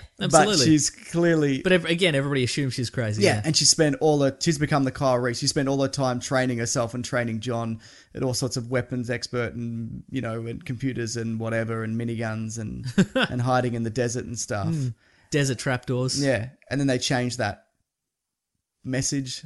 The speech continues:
Speaker 1: that poem or whatever. It's
Speaker 2: Uh-huh.
Speaker 1: different in the first one. So, you know that No Fate
Speaker 2: But what we make,
Speaker 1: Yeah,
Speaker 2: yeah.
Speaker 1: but it's different in the first one.
Speaker 2: Oh.
Speaker 1: They change it.
Speaker 2: Okay.
Speaker 1: And then they decide to go and stop Skynet by exploding Skynet and throwing away the Terminator arm,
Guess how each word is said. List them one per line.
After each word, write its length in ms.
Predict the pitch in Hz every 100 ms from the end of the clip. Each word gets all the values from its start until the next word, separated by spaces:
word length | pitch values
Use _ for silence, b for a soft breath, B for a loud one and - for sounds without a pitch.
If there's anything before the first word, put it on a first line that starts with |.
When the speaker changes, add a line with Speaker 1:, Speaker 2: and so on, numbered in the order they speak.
| -
Speaker 1:
that 200 | 117 -
poem 380 | 123 131 139 143
or 100 | 139
whatever. 400 | 139 139 151 147
It's 140 | 147 127
Speaker 2:
Uh-huh. 100 | 180
Speaker 1:
different 220 | 120 127
in 60 | 131
the 60 |
first 220 | 147 135
one. 120 | 131 120
So, 120 | -
you 80 | 175
know 80 |
that 140 | 151 127
No 200 | 135 135
Fate 460 | - 135 147 - - b b
Speaker 2:
But 120 | 151 135
what 140 | 135
we 120 | 127
make, 260 | 135 123 117
Speaker 1:
Yeah, 100 | 147
Speaker 2:
yeah. 180 | 123 120
Speaker 1:
but 100 | 147
it's 120 | 131
different 320 | 120 156 135 120
in 60 |
the 60 | 113
first 340 | - 113 -
one. 220 | 113 98 - 143
Speaker 2:
Oh. 380 | 135 151 139
Speaker 1:
They 80 | 104
change 360 | - 107 107 110
it. 180 | 95 - -
Speaker 2:
Okay. 360 | 139 - 107 101 -
Speaker 1:
And 200 | 143 151
then 180 | 147
they 140 | 139 135
decide 320 | 135 139 123
to 60 | 127
go 180 | 127
and 100 | 117
stop 240 | - 123 113
Skynet 480 | - 117 113 104 -
by 160 | 117
exploding 420 | 113 - 135 123
Skynet 640 | 120 - 117 110 107 - - - _ _
and 340 | - 110 110 113
throwing 400 | - 135 127 123
away 420 | 117 110 110 - -
the 80 |
Terminator 420 | 113 131 120 107 110
arm, 440 | 104 107 104 104